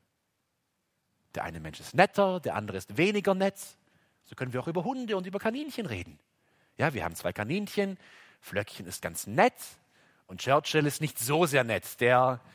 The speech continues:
faucht auch mal und fährt die Krallen aus. Das sind Kategorien, wo wir Tiere einordnen und so werden wir geboren. In der Bergpredigt geht es aber nicht um angeborene Eigenschaften. Das hatten wir ja gesehen in den letzten Predigten.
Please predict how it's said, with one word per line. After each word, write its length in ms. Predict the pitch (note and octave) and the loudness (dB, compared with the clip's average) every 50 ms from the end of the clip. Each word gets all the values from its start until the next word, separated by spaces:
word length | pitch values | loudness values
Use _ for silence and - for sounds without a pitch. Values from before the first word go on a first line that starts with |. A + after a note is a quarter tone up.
| - _ - | -20 _ -16
faucht 480 | - - - C3+ E3+ F#3 - - - | -2 4 6 6 6 6 4 2 0
auch 180 | C3+ C3+ - G2+ | 0 0 0 4
mal 240 | B2+ B2+ B2+ C3+ C3+ | 6 6 6 6 4
und 80 | B2+ | 2
fährt 200 | - - A2+ - | 0 0 0 0
die 60 | F3+ | 0
Krallen 360 | - - G3+ A3 A3 A3 F#3+ - | 0 4 6 6 6 6 4 0
aus. 440 | - F2 D#2 - - - - - _ _ _ _ _ _ _ _ _ _ | -6 -8 -8 -8 -8 -10 -10 -12 _ _ _ _ _ _ _ _ _ _
Das 180 | - G#3 G#3+ - | 2 2 2 2
sind 260 | - A#3 - - - | 0 -6 -6 -8 -4
Kategorien, 500 | - G3 F#3+ F#3+ F3 F#3+ F3+ G#3 G#3 G3+ | -2 -2 0 0 0 -2 0 0 0 0
wo 120 | F#3+ G3 F3 | 0 0 0
wir 140 | F#3 - | -2 -4
Tiere 460 | - - - A3+ A#3 B3 G#3 D#3 A#2+ - | -6 -8 -8 -4 -2 0 0 0 0 -2
einordnen 640 | - E2+ F#2 - F2 E2 E2 E2+ - G2+ B2+ D#3 | -4 -8 -12 -10 -10 -10 -8 -8 -8 -6 -6 -6
und 80 | E3+ - | -6 -6
so 120 | F#3 D#3+ | -4 0
werden 220 | E3+ E3+ E3 E3 | 0 0 0 -2
wir 100 | C#3+ C#3+ | -4 -6
geboren. 760 | A#2 A#2+ A2 G2 - F3 G3+ A3 G#3 F3+ - G#2+ B2+ E3 F3+ - _ _ _ _ _ _ _ _ _ _ _ _ _ _ _ _ _ _ _ _ _ _ _ | -6 -6 -6 -4 -4 -2 -2 -2 -2 -4 -4 -6 -8 -10 -12 -16 _ _ _ _ _ _ _ _ _ _ _ _ _ _ _ _ _ _ _ _ _ _ _
In 100 | - - | -14 -10
der 100 | B2+ C#3+ | -8 -8
Bergpredigt 840 | - _ - D3+ D#3 F3+ - - - - E3+ E3+ F3+ E3+ - - - _ C3 | -6 _ 0 0 0 0 -2 -6 -10 -8 -6 -6 -6 -6 -8 -12 -18 _ -2
geht 280 | - E3 G3+ G#3 - - | 0 0 0 0 -4 -10
es 200 | - A#2+ - - - | -10 -8 -8 -8 -6
aber 280 | - - A#2+ A#2 A#2 A2+ | -4 -4 -4 -4 -4 -4
nicht 360 | G#2+ A2 A2+ - - - - | -4 -6 -8 -8 -10 -12 -14
um 100 | B2 A#2 | -12 -10
angeborene 640 | - - B2 C3+ B2+ B2+ - C#3 C#3 C3 D3 D3+ C3 | -8 -8 -8 -8 -8 -8 -6 -6 -6 -4 -4 -4 -2
Eigenschaften. 640 | E3+ G#3 - A#3 - - - A#2+ - - _ - - _ _ _ _ - _ _ _ _ _ | -4 -4 -6 -8 -12 -12 -12 -14 -18 -18 _ -20 -20 _ _ _ _ -20 _ _ _ _ _
Das 80 | - - | -14 -12
hatten 180 | - - - A#2+ | -12 -10 -6 -4
wir 100 | B2 B2 | -2 -2
ja 40 | |
gesehen 400 | A#2+ C3 A2 A#2 D#3+ G3 G#3+ G3+ | -2 -2 -2 0 0 0 0 0
in 60 | D#3 B2+ | -2 -2
den 80 | A#2 | -2
letzten 280 | A2+ A#2+ - - - D3 | -4 -4 -6 -8 -10 -12
Predigten. 640 | - - - G#3+ B3+ B3 G#3+ B2+ - - _ - - | -12 -10 -10 -10 -8 -8 -10 -12 -14 -16 _ -20 -20